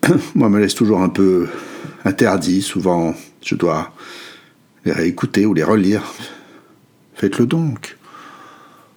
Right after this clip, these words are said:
pour vous donner le temps de savoir ce que ça évoque pour vous, ce que ça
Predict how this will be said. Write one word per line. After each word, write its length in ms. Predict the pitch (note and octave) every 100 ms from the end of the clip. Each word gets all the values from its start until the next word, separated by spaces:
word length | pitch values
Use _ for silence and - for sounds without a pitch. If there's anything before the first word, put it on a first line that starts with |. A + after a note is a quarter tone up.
| _
pour 160 | - F#2
vous 100 | G2
donner 200 | F2 E2+
le 100 | D#2
temps 260 | - E2
de 340 | D2 D#2 D#2+ D2+ - _ _ _ _ _ _ _ _ -
savoir 320 | - E2+ -
ce 80 | -
que 100 | -
ça 180 | - D#2+
évoque 360 | E2 E2 -
pour 160 | - F#2
vous, 340 | E2+ D2+ D#2+ A2+ _ _ _ _ _ _ _ _ - - - - - _ _ _ _
ce 100 | -
que 80 | -
ça 460 | - D#2+ D#2+ D#2